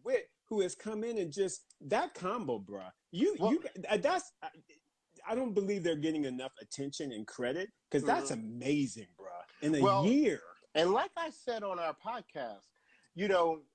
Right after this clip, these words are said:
Speaker 2: that was a great pickup for her, because what you get in a David Witt is you get a guy who has scouted all these players on the tour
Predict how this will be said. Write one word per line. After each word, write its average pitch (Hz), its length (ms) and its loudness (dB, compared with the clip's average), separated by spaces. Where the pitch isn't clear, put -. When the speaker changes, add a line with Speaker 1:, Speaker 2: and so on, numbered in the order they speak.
Speaker 2:
that 214 400 0
was 320 160 -6
a 165 80 -2
great 151 380 -6
pickup 170 380 -10
for 131 120 -12
her, 127 120 -10
because 123 420 -8
what 190 300 0
you 180 440 -10
get 147 300 -2
in 139 180 -6
a 131 60 -6
David 143 400 -4
Witt 135 360 -6
is 143 260 -2
you 208 140 -8
get 175 320 -4
a 131 100 -4
guy 143 380 0
who 143 180 -12
has 139 180 -8
scouted 160 680 0
all 185 260 0
these 220 260 -6
players 185 500 -6
on 143 200 -2
the 143 100 -2
tour 151 520 -4